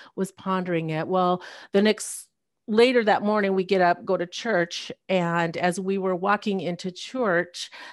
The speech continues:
the couple ahead of us just happened to be my niece's friends, um, Aaron McClurg and his wife and two daughters.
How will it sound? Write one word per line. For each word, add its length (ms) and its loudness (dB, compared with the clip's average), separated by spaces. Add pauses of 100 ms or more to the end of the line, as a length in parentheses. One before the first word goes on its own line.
the 80 2
couple 400 0
ahead 280 0
of 140 -2
us 380 2
just 260 -2
happened 400 -4
to 160 -6
be 540 -2 (280)
my 220 0
niece's 540 -2
friends, 760 -4
um, 460 -4 (160)
Aaron 320 0
McClurg 480 -6
and 100 -2
his 280 -6
wife 320 -4
and 180 -6
two 180 -6
daughters. 640 0